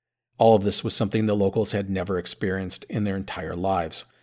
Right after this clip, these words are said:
Still, despite the advanced weaponry, the Spanish were surrounded due to the sheer numbers of the Maya. It was then that the hundred men that Cortez had dispatched overland in the night made themselves known, surprising the Tabascans. This would break the native attack and send them fleeing.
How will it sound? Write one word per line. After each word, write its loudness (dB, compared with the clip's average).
Still, 4
despite 0
the 6
advanced 2
weaponry, 2
the 0
Spanish -2
were 0
surrounded 2
due 2
to 0
the 0
sheer 0
numbers 4
of -2
the 0
Maya. -2
It 0
was 2
then 6
that 4
the 2
hundred 4
men 4
that -2
Cortez 2
had -2
dispatched 0
overland 2
in -2
the -2
night 0
made -2
themselves -2
known, 2
surprising 2
the -4
Tabascans. 0
This 2
would -2
break 8
the 0
native 2
attack 2
and -2
send -2
them -4
fleeing. -2